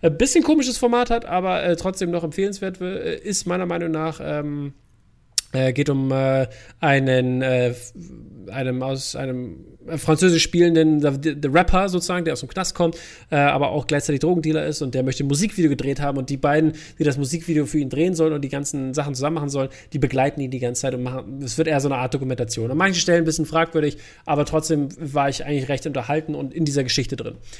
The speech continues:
Ähm, und als letzte Empfehlung, Last Chance U, die neue Staffel, diesmal mit Basketball endlich am Start, weg vom Football hin zum Basketball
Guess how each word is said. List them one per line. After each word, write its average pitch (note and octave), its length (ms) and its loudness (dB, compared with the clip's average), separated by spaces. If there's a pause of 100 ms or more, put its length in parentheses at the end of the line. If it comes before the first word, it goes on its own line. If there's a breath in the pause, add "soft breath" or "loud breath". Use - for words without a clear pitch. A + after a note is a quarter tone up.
(360 loud breath)
Ähm, C#3+ 260 4
und F3 140 -4
als E3 140 -2
letzte F3+ 240 4
Empfehlung, D#3+ 420 2
Last D3 460 2
Chance D3+ 520 0
U, G#3+ 160 0
die F3+ 180 0
neue E3+ 260 0
Staffel, D#3+ 320 -2
diesmal D3+ 260 -2
mit A#2+ 200 -6
Basketball C#3+ 520 -2
endlich - 220 -6
am B2 80 -4
Start, C3+ 320 -4
weg D3+ 140 -4
vom C3+ 120 -6
Football C3+ 320 -4
hin C#3 120 -4
zum C#3+ 120 -2
Basketball B2+ 540 -2